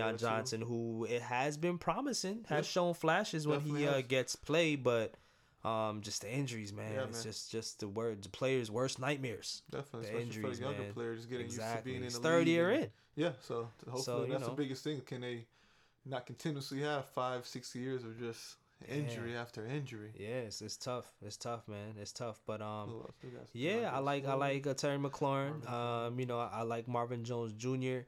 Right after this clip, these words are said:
Speaker 2: Um, if I had to pick somebody else, um, here we go. I'm gonna, I'm gonna throw you for a loop, but, well, not really a loop. Let's see, Chris Herndon.
Speaker 1: Chris Herndon, oh, the
Speaker 2: I,
Speaker 1: Jets,
Speaker 2: I
Speaker 1: the
Speaker 2: like,
Speaker 1: tight
Speaker 2: I
Speaker 1: end
Speaker 2: like
Speaker 1: there.
Speaker 2: Chris Herndon. Not because I'm a Jets fan, but because
Speaker 1: Ah,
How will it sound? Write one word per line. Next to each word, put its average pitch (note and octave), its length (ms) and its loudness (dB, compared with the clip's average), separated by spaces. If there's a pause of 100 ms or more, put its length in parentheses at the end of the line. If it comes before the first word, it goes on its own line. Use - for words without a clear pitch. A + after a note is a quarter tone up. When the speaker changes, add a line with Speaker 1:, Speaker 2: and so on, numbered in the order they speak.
(400)
Speaker 2:
Um, G#2+ 380 -2
if G#2 140 -4
I A#2+ 80 -2
had C3 220 -2
to B2+ 60 -2
pick B2+ 400 -4
somebody B2 760 -2 (120)
else, C3+ 800 0
um, A2 440 -2 (880)
here B2 160 0
we B2+ 100 2
go. F3 320 10
I'm G#2+ 100 -2
gonna, A#2 120 0
I'm A#2 80 0
gonna A2+ 100 -4
throw B2 140 0
you B2+ 100 0
for B2 180 -2
a - 40 2
loop, D#3+ 220 2
but, - 220 -6
well, D3+ 120 4
not G#3 240 0
really G#2+ 200 -2
a F#2 60 -2
loop. G2+ 300 -4 (100)
Let's B2 160 -6
see, F#2 240 -8 (680)
Chris D#3+ 240 -2
Herndon. F#3 320 -2 (480)
Speaker 1:
Chris D3 240 -8
Herndon, B2+ 420 -10
oh, C3 40 -14 (160)
the - 140 -8
Speaker 2:
I, A2 80 0
Speaker 1:
Jets, B2 360 -6
Speaker 2:
I G#2 140 2
Speaker 1:
the A#2 60 -4
Speaker 2:
like, C3 240 2
Speaker 1:
tight C3 80 -2
Speaker 2:
I B2 60 2
Speaker 1:
end C3 100 0
Speaker 2:
like E3 140 4
Speaker 1:
there. C3 80 -2
Speaker 2:
Chris G3 180 2
Herndon. A3+ 180 4
Not B3 200 12
because E4+ 280 8
I'm D#4+ 140 12
a E4 80 12
Jets D4 460 10
fan, G#3+ 380 12
but F#3 180 12
because F#3 580 10
Speaker 1:
Ah, - 40 -6